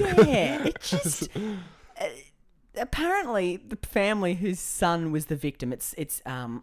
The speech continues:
Speaker 1: I'll just get a quick summary up here. I wanna get it
Speaker 2: Is it
Speaker 1: right.
Speaker 2: Joel Edgerton? Is that
Speaker 1: Uh, yes, Joel Edgerton
Speaker 2: This is a
Speaker 1: and
Speaker 2: bad year
Speaker 1: Sean
Speaker 2: for Phan-,
Speaker 1: Harris.
Speaker 2: Phantom Menace actors.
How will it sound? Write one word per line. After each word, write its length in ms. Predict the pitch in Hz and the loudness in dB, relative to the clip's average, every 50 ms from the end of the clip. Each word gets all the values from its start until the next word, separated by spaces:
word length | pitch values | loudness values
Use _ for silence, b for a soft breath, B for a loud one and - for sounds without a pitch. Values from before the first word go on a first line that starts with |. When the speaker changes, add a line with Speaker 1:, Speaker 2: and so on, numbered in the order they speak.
| - _ - | -12 _ -8
Speaker 1:
I'll 100 | 131 151 | -8 -8
just 180 | 156 180 - | -8 -10 -8
get 120 | - 196 175 | -8 -8 -8
a 40 | - | -8
quick 380 | - - 175 - - - - - | -8 -10 -10 -10 -12 -16 -20 -14
summary 400 | - - - 139 127 117 117 110 | -10 -8 -6 -4 -4 -4 -6 -6
up 160 | 107 98 - - | -8 -10 -10 -8
here. 180 | - 135 131 | -6 -6 -4
I 40 | 131 | -4
wanna 300 | 127 139 131 117 92 87 - | -4 -4 -6 -6 -8 -10 -10
get 140 | - 123 113 | -10 -10 -8
it 40 | |
Speaker 2:
Is 60 | - - | -8 -8
it 40 | |
Speaker 1:
right. 260 | 123 123 110 110 117 107 | -8 -8 -8 -8 -8 -4
Speaker 2:
Joel 300 | 120 127 131 127 117 95 | 0 0 0 0 0 -4
Edgerton? 360 | 104 104 104 107 104 110 123 139 160 - 120 | -6 -8 -8 -10 -12 -12 -14 -16 -16 -18 -20
Is 140 | 107 110 - - | -20 -18 -12 -8
that 60 | - | -4
Speaker 1:
Uh, 1080 | 156 151 147 147 147 147 147 147 147 147 147 147 147 147 147 147 147 147 147 147 143 - 170 | 0 2 4 4 4 4 4 4 4 4 4 4 4 4 2 2 2 2 2 2 0 0 0
yes, 320 | 175 - - - - - | -2 0 0 -2 -2 -2
Joel 280 | - 185 180 185 214 196 | 0 2 4 4 4 2
Edgerton 400 | 165 165 165 156 - 180 190 226 | 0 -2 -4 -4 -4 -2 -2 0
Speaker 2:
This 80 | 302 359 | -2 -2
is 60 | 160 | -2
a 20 | 131 | -2
Speaker 1:
and 80 | 120 - | 0 4
Speaker 2:
bad 180 | 113 110 107 | 4 4 4
year 140 | 107 113 110 | 4 2 2
Speaker 1:
Sean 120 | 107 98 139 | 2 2 0
Speaker 2:
for 60 | 131 | -2
Phan-, 80 | 135 - 113 110 | -2 -2 -2 -2
Speaker 1:
Harris. 160 | 107 - - | -2 -4 -4
Speaker 2:
Phantom 300 | - 113 107 107 113 107 | -2 -2 -2 -2 -4 -2
Menace 260 | 107 107 110 110 - | -2 -2 -4 -6 -8
actors. 420 | 107 101 - - 107 110 - - | -12 -18 -16 -16 -16 -16 -16 -20